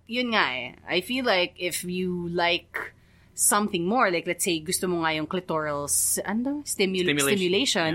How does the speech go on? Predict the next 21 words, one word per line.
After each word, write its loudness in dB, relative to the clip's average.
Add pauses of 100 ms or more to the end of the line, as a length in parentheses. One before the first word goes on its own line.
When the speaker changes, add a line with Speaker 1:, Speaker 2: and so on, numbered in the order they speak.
Speaker 2:
Yeah. -8
Speaker 1:
then 4
you -2
tell -2
your -2
partner, 2
Speaker 2:
Partner. -20
Speaker 1:
di 0
ba? 0 (320)
Um, -2 (300)
Speaker 2:
Open 0
communication 0
is -4
really -4
the -10
best, -8
Speaker 1:
That's 0
Speaker 2:
man. -4
Speaker 1:
true. -6
But -4
I 8